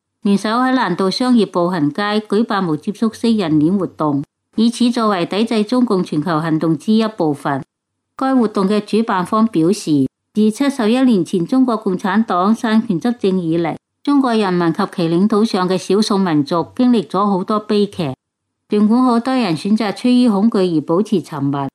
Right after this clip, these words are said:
但佢哋相信大家有責任向世界宣告呢個暴政政權嘅真相。佢哋希望通過呢次活動再次引起當地社區嘅關注。喺當日嘅活動中，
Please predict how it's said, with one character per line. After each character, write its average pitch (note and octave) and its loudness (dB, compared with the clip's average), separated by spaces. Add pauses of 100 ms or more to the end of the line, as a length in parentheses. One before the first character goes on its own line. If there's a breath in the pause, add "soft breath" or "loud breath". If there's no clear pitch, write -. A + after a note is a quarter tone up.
(200)
但 G3 -2
佢 G#3+ 0
哋 G3 2
相 A#3 0
信 D#3+ -2 (260)
大 G#3+ -4
家 B3+ -4
有 B3 0
責 G#3 -4
任 F#3+ 0
向 G3+ 2
世 G3+ -2
界 G3 -4
宣 A3+ 2
告 F3 0
呢 A3 2
個 A3+ -4
暴 F3 -2
政 F3+ -2
政 F#3 -2
權 C#3 -10
嘅 F3 -4
真 G3+ 0
相。 C#3+ -4 (560)
佢 A#3 0
哋 A3 0
希 C4+ 2
望 A#3 2
通 C4+ 2
過 A#3+ 0
呢 A#3 4
次 A#3 -2
活 E3+ -2
動 D3+ 0
再 G#3+ -2
次 G#3+ -2
引 G3+ 2
起 G#3 2
當 B3 2
地 F#3 -2
社 E3 -4
區 G#3+ -2
嘅 F3 -4
關 F#3+ -2
注。 C#3 -2 (480)
喺 A3 0
當 C4+ 2
日 A#3 2
嘅 F#3+ -2
活 F3 0
動 E3+ -2
中， G3+ 0